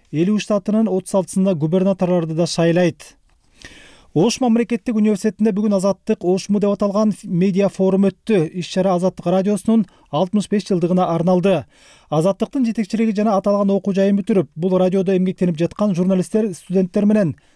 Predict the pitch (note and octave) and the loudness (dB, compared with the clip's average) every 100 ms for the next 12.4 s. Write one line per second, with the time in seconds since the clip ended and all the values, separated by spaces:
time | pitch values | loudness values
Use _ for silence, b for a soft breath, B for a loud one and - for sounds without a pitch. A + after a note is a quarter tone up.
0 | b - F#3 G#3 F#3+ G#3+ D3+ F3 F3+ F3+ | b -2 0 0 -2 -2 0 2 2 0
1 | - G3+ D#3 - - F#3 F3 F3+ G3+ G3+ | 0 -2 -2 -4 -2 0 0 0 0 -2
2 | - E3+ - G3 G3+ F#3+ F#3 F#3+ F#3 F3+ | -4 -4 -4 -4 0 0 0 0 0 -2
3 | D3+ F3+ F#3+ A3+ G#3+ b b b D3+ G3 | -2 0 2 2 0 b b b -4 -2
4 | - G3+ - G#3 F3+ F#3 F3+ F3 F#3 F#3 | -2 -2 0 0 0 0 0 -2 -2 -2
5 | F#3 E3+ D#3+ F#3 F#3+ F#3+ E3+ - b b | 0 -2 -2 0 2 2 0 -4 b b
6 | b b - E3+ - A3+ A3 A3 G#3+ - | b b -2 0 2 2 2 2 -2 -4
7 | A3 G3 G#3 F3+ G3+ A3 - G3 F#3 F#3 | -4 0 0 0 -2 -2 -2 -2 -2 0
8 | F#3+ F#3 E3+ F#3+ F#3 F#3 - G#3 E3+ F3+ | 0 2 0 2 2 0 0 0 0 0
9 | F#3 F#3 F#3 F3 F#3+ F#3+ A3 G#3+ F3 F#3 | 0 2 2 2 0 2 2 0 2 2
10 | F#3+ F3 F#3+ - - - E3 G3 F3+ F#3 | 2 2 0 -2 -18 -8 0 2 2 0
11 | - F#3+ F#3 F#3+ F#3 E3+ F#3 - F3 G3 | 0 0 0 0 -2 -2 -2 -2 -2 0
12 | G#3 - A#3 A3+ | 0 0 0 0